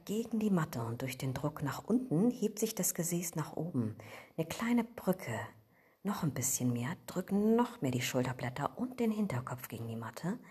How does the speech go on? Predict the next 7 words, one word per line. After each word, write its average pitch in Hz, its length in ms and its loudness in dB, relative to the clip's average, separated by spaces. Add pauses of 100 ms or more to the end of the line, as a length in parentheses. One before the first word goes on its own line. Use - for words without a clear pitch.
(600)
Atme 156 420 0
tief 208 640 -4
ein 127 760 -4
über 131 200 -6
die 127 100 -4
Bauchdecke, 160 840 -2
ein 165 440 -2